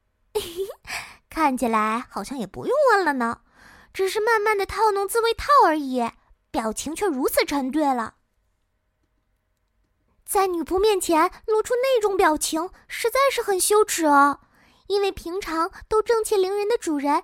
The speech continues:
现在却露出这种表情呢。虐待主人果然很有趣呢。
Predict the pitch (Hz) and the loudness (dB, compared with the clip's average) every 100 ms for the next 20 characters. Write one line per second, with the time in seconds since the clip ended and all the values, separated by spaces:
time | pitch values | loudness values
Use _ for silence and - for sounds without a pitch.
0 | _ _ - 359 330 320 330 330 - - | _ _ -8 -4 -2 0 0 0 -6 -4
1 | 480 453 453 - 571 523 403 294 285 - | 0 0 0 -2 0 0 2 2 0 -4
2 | 269 285 269 - _ _ _ _ _ _ | -6 -4 -4 -6 _ _ _ _ _ _
3 | _ - 381 392 392 381 - 254 233 254 | _ -8 -2 0 2 0 -2 -6 -2 0
4 | 311 349 _ - 330 311 466 523 453 381 | 0 -2 _ -8 -6 -6 -4 0 2 0
5 | - 381 320 285 | -2 -2 0 -2